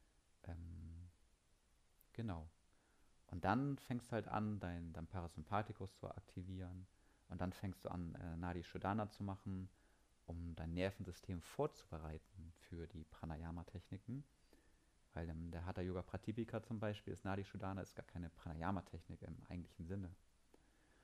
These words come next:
Und dann fängst du halt Pranayama-Techniken an, zum Beispiel, äh, Ujjayi Pranayama mit dem Ziel, ähm, dein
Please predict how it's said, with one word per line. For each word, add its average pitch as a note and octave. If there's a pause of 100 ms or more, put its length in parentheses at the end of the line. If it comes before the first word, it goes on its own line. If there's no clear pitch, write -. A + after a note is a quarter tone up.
Und G2+
dann A#2+
fängst D3
du -
halt B2
Pranayama-Techniken G#2
an, A#2+ (1080)
zum E2+
Beispiel, E2+ (460)
äh, E2+
Ujjayi E2+
Pranayama A2+
mit A2+
dem C3+
Ziel, B2 (720)
ähm, F#2 (480)
dein F#2